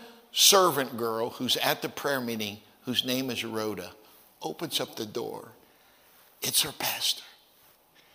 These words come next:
She runs back in and says, "Pastor's on the porch." And they go, "Come and pray with us, child. Come and pray with us."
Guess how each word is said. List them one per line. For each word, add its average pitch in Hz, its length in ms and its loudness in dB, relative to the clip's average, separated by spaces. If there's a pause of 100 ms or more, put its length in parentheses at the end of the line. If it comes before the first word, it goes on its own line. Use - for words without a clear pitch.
(480)
She 147 240 0
runs 220 380 10
back 180 360 8
in 165 240 6
and 143 140 2
says, 135 460 6 (600)
"Pastor's 196 480 8
on 185 160 8
the 156 60 2
porch." - 560 -2 (1040)
And 147 140 2
they 156 140 10
go, 143 260 8 (220)
"Come 240 200 10
and 240 100 6
pray 220 220 12
with 170 180 8
us, 131 160 6
child. 139 520 2
Come 175 180 2
and 160 100 0
pray 139 160 2
with 120 160 -2
us." - 220 -6